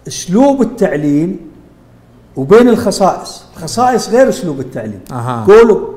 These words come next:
Speaker 1: قول ال-، أنه القدوة هذا أسلوب، هذا،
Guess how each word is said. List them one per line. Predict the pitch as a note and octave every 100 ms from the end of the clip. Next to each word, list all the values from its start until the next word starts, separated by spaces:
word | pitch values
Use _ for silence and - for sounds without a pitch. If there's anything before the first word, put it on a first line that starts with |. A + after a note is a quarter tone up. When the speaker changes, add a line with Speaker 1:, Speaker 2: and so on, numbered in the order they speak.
| -
Speaker 1:
قول | G#3+ C4+ B3
ال-، | G3+ F#3+ F#3
أنه | F#3 E3
القدوة | E3+ A3 A3+ E3+ C#3 D3 - - - - _ _ _
هذا | F#3 G#3+
أسلوب، | G3 - C#4+ A3+ - - - - _ _ _ _ _ _
هذا، | C#3+ D3+